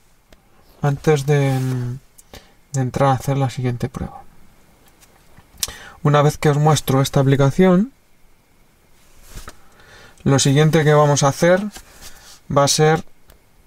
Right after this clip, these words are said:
poner el coche a, a cargar en distintos días y en distintas maneras.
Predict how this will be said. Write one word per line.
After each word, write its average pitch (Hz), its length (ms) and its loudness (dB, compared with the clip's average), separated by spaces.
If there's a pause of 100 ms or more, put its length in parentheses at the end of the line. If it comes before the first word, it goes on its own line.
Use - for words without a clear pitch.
(280)
poner 147 480 0 (680)
el 131 160 -4
coche 156 540 -2 (100)
a, 127 680 -6 (420)
a 135 140 -4
cargar 156 500 2 (380)
en 131 180 -4
distintos 143 840 -2
días 180 580 2 (1160)
y 139 160 -6
en 135 120 -2
distintas 151 600 0
maneras. 127 640 -6